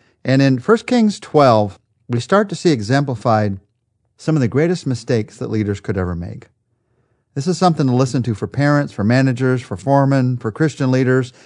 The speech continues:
anybody who desires to lead others to Christ. There are great lessons here.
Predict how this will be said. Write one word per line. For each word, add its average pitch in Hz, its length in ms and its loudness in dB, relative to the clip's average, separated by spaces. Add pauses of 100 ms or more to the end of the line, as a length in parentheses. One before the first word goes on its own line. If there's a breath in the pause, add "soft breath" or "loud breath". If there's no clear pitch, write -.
(120 soft breath)
anybody 170 400 6
who 135 100 4
desires 127 540 4
to - 80 -8
lead 127 200 4
others 131 280 2
to - 100 -12
Christ. 131 460 0 (240 soft breath)
There 107 180 -2
are 135 80 0
great 127 300 0
lessons 110 480 -4
here. - 280 -12